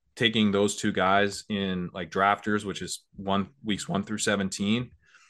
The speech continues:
is, like, the Eagles are just gonna absolutely smash, and their defense is gonna be a little worse, and they're not gonna pull their starters quite as much this year.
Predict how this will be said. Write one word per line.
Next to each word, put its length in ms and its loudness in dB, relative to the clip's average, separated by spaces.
is, 180 0
like, 260 4
the 180 -2
Eagles 240 4
are 60 2
just 220 -2
gonna 300 0
absolutely 500 -2
smash, 600 -6
and 340 2
their 160 2
defense 360 -2
is 60 -4
gonna 120 -2
be 60 4
a 60 6
little 180 6
worse, 280 2
and 60 0
they're 80 2
not 240 4
gonna 140 -2
pull 180 -6
their 100 -2
starters 500 2
quite 220 -2
as 120 -6
much 260 -6
this 200 -10
year. 260 -4